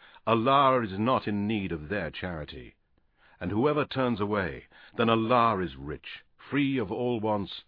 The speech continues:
worthy of all praise. Indeed, we have sent our messengers with clear proofs,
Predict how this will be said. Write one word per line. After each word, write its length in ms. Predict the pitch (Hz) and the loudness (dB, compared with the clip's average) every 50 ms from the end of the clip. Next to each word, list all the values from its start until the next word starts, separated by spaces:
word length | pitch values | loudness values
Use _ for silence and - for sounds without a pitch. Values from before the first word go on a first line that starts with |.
| _ _ - | _ _ -6
worthy 440 | 85 104 120 120 104 107 110 117 - | -2 0 0 0 0 -2 -6 -6 -6
of 120 | - 104 95 - | -8 -8 -8 -8
all 260 | - 90 92 92 87 | -8 -8 -6 -6 -8
praise. 600 | 82 - - 85 78 71 65 62 58 62 - - - _ _ _ _ _ _ _ _ _ _ _ _ _ - - - _ | -8 -10 -12 -10 -10 -10 -12 -16 -18 -18 -20 -20 -20 _ _ _ _ _ _ _ _ _ _ _ _ _ -20 -20 -14 _
Indeed, 380 | - 95 92 85 131 151 147 135 | -6 -4 2 4 4 6 6 6
we 100 | 127 127 | 6 4
have 140 | 127 123 104 | 4 4 2
sent 200 | - - 151 135 | 2 2 4 6
our 160 | 127 135 131 | 8 8 8
messengers 540 | 131 139 131 - - 123 98 101 98 85 85 | 8 6 4 4 2 2 2 2 0 0 0
with 160 | 117 110 - | -2 -4 -2
clear 260 | - 117 151 151 139 | -2 0 0 0 0
proofs, 520 | 131 - - 147 131 87 - - - - | -2 -2 -2 -2 -2 -2 -6 -10 -14 -16